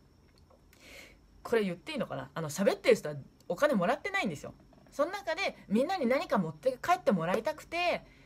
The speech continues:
持って帰ってもらいたくてお話をしてるっていう気持ちが分かってもらえたら嬉しいなと思って。うん、だから来いっていうのはちょっとなんか、な-、なんだろう、せこい言い方なんですけども、だけどそれだけ真剣に取り組んでる、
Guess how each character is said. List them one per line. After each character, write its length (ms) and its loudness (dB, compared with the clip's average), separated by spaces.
持 80 -6
っ 20 -6
て 140 -10
帰 180 -4
っ 20 -14
て 100 -8
も 100 -6
ら 100 -2
い 60 -6
た 100 -10
く 80 -20
て 100 2
お 40 2
話 360 -4
を 80 -6
し 80 -14
て 100 -2
る 80 -4
っ 20 -6
て 180 -12
い 60 -6
う 80 -12
気 200 -6
持 200 0
ち 180 -8
が 120 4
分 160 2
か 60 0
っ 60 -4
て 140 -2
も 120 -2
ら 100 -2
え 60 -6
た 100 -4
ら 100 -2
嬉 260 -4
し 160 -6
い 20 0
な 160 4
と 120 -6
思 120 -8
っ 40 -14
て。 220 -14
う 60 0
ん、 80 -2
だ 120 6
か 120 -6
ら 80 -2
来 160 2
い 20 -2
っ 40 -4
て 120 -4
い 20 0
う 40 2
の 40 0
は 40 -4
ち 60 -2
ょ 40 -2
っ 20 -4
と 60 2
な 100 2
ん 40 -6
か、 160 -2
な-、 120 2
な 200 -4
ん 40 0
だ 60 -4
ろ 20 -6
う、 40 -6
せ 140 -4
こ 120 6
い 60 6
言 100 -2
い 60 -4
方 400 4
な 160 0
ん 60 0
で 100 -2
す 100 -14
け 120 -6
ど 80 -6
も、 180 0
だ 120 -4
け 120 -10
ど 100 -4
そ 140 -2
れ 60 2
だ 100 0
け 120 -10
真 260 -10
剣 140 -4
に 100 -6
取 200 -4
り 40 -10
組 220 -6
ん 20 -8
で 120 2
る、 200 -2